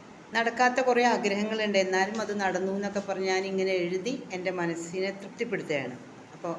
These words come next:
അങ്ങനെ ഒരു ബുക്കാണ് കേട്ടോ. ഓക്കെ, ഇന്ന് തുടങ്ങാം അല്ലേ? ഇന്നത്തെ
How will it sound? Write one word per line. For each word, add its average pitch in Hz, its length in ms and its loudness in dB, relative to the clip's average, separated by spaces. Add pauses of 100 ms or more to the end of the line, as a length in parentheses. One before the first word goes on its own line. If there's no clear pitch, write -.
അങ്ങനെ 202 260 0
ഒരു 233 100 2
ബുക്കാണ് 170 460 -2
കേട്ടോ. 139 220 -6 (1200)
ഓക്കെ, 170 240 -8 (1400)
ഇന്ന് 269 180 -2 (180)
തുടങ്ങാം 214 340 4
അല്ലേ? 170 240 6 (200)
ഇന്നത്തെ 180 440 -2